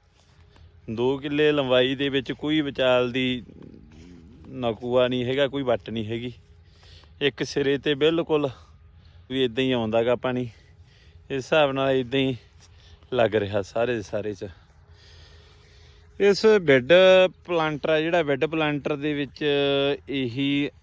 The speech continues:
ਅਸੀਂ ਇਹੀ ਸੋਚ ਕੇ ਇਸ ਬਿਜਾਈ ਵੱਲ ਆਏ ਆਂਗੇ ਵੀ ਇਹਦੇ ਵਿੱਚ ਸਭ ਤੋਂ ਮੇਨ ਗੱਲ ਤਾਂ ਇਹ ਆ ਵੀ ਇਹਦੇ ਵਿੱਚ ਆ ਜਿਹੜਾ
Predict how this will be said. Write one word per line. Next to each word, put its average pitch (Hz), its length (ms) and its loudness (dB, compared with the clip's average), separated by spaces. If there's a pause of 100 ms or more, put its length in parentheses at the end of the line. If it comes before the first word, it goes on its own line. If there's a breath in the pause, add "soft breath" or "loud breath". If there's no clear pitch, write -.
(200)
ਅਸੀਂ 127 420 -2
ਇਹੀ 120 180 -6
ਸੋਚ 117 320 -6
ਕੇ 123 220 -6
ਇਸ 113 160 -6
ਬਿਜਾਈ 113 420 -4
ਵੱਲ 107 420 -4
ਆਏ 104 260 -4
ਆਂਗੇ 98 300 -6 (400 soft breath)
ਵੀ 113 580 -6
ਇਹਦੇ 131 360 -6
ਵਿੱਚ 110 260 -8
ਸਭ 131 500 -6 (100)
ਤੋਂ 131 200 -6 (1080 soft breath)
ਮੇਨ 120 280 -4
ਗੱਲ 120 260 0
ਤਾਂ 120 180 -2
ਇਹ 123 220 2
ਆ 127 80 2
ਵੀ 127 320 -2
ਇਹਦੇ 139 220 -4
ਵਿੱਚ 113 360 -4
ਆ 117 80 0
ਜਿਹੜਾ 120 440 0